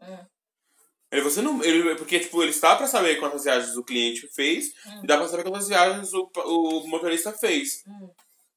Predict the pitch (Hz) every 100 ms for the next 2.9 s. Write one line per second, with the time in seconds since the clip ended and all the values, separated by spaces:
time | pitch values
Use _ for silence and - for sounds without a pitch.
0 | _ _ 139 156 196 190 143 139 160 185
1 | 202 180 - 185 190 175 185 180 175 185
2 | 196 185 190 165 123 117 113 - -